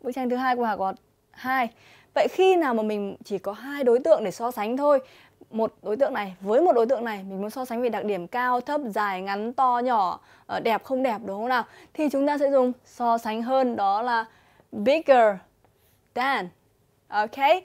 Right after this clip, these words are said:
Và khi chúng mình có nhiều hơn hai, tức là chúng mình có ba trở lên, ok, hoặc rất là nhiều, hundred or thousand or million, ok, thì mình sẽ so sánh hơn nhất.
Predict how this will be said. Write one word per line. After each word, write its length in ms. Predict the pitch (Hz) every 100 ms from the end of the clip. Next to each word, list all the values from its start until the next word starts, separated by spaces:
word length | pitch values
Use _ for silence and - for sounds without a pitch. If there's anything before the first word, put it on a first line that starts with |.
| - - - -
Và 200 | 254 254
khi 200 | 247 339
chúng 160 | 302 311
mình 200 | 311 247
có 200 | 208 226
nhiều 400 | 294 320 302 262
hơn 240 | 311 311
hai, 380 | 302 330 330 285 _ _ -
tức 140 | 359
là 100 | 330
chúng 140 | 247 247
mình 160 | 254
có 120 | 220
ba 280 | 202 254 247
trở 180 | 240 196
lên, 240 | 208 247 233 _ _ _
ok, 120 | - 233 254 262 - -
hoặc 160 | 226
rất 200 | 226 392
là 140 | 415 277
nhiều, 400 | 254 254 233 220 - -
hundred 680 | - - 285 311 359 339 240 -
or 160 | 254 262
thousand 800 | - - 392 427 466 392 311 269
or 320 | - 254 262 285
million, 600 | 294 359 427 370 233 185 _ _ -
ok, 580 | 214 214 247 233 320 403 - - _
thì 180 | - 294
mình 220 | 285 294
sẽ 220 | 254 - -
so 180 | 285
sánh 320 | 285 233 247 370 _ _ _ -
hơn 260 | 269 254
nhất. 220 | 262 294